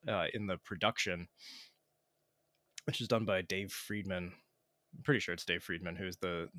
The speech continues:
like, probably most famous for being the producer for, uh,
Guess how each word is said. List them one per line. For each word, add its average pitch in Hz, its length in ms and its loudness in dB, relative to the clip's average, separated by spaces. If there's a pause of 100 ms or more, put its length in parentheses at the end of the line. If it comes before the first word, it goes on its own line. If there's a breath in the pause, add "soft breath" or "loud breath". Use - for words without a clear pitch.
(220)
like, 76 180 -2 (680)
probably 143 380 12
most 107 280 8
famous 117 300 8
for 113 140 2
being 101 220 8
the 95 80 0
producer 92 500 0
for, 87 320 0 (140)
uh, 71 260 2